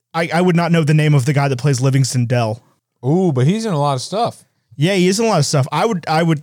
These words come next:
Speaker 1: love to meet
Speaker 2: I
Speaker 1: s-
Speaker 2: wouldn't recognize the Mormon twins.
Speaker 1: Scott Conn and Casey Affleck. I would absolutely recognize Scott Conn and Casey Affleck.
Speaker 2: Is that who that is?
Speaker 1: That's Casey Affleck, yeah.
Speaker 2: Oh, man.
Speaker 1: Like, from Good Will Hunting.
Speaker 2: I would recommend us Matt
Speaker 1: Like,
Speaker 2: Damon.
Speaker 1: like,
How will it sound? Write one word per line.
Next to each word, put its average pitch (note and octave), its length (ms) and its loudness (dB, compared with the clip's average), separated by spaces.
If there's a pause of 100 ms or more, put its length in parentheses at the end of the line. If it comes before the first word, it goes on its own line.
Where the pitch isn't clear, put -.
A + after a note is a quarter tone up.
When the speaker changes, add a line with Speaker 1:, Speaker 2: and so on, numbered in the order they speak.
Speaker 1:
love D3+ 180 0
to D3+ 100 2
meet C#3+ 140 4
Speaker 2:
I C#3+ 40 2
Speaker 1:
s- E3 80 2
Speaker 2:
wouldn't E3 240 -2
recognize B2+ 500 -4
the A2 220 -6
Mormon G#2+ 320 -8
twins. G2 400 -16 (360)
Speaker 1:
Scott C#3+ 280 -4
Conn D#3 220 2
and C3+ 60 2
Casey C#3+ 260 0
Affleck. F#3+ 380 -2 (380)
I - 60 -2
would C#3+ 80 2
absolutely D3+ 300 2
recognize C3+ 320 0
Scott B2 220 -4
Conn C3+ 180 0
and B2 60 -6
Casey B2+ 260 -4
Affleck. A2 440 -8 (280)
Speaker 2:
Is C3 140 -4
that G3 180 0
who C#4+ 120 -4
that B3 160 0
is? G3+ 380 -2
Speaker 1:
That's E3 160 -4
Casey F3 280 0
Affleck, C#3 440 -2
yeah. A2+ 340 -2
Speaker 2:
Oh, D3 140 -6
man. A2 360 -8 (400)
Speaker 1:
Like, D3 120 0
from D#3 100 2
Good E3+ 160 2
Will F3 120 4
Hunting. C3 420 0 (340)
Speaker 2:
I C#3 60 -4
would C#3+ 100 0
recommend C#3 360 -2
us A#2 120 -6
Matt A#2 160 -6
Speaker 1:
Like, D#3+ 120 0
Speaker 2:
Damon. C3 120 0
Speaker 1:
like, D3+ 140 0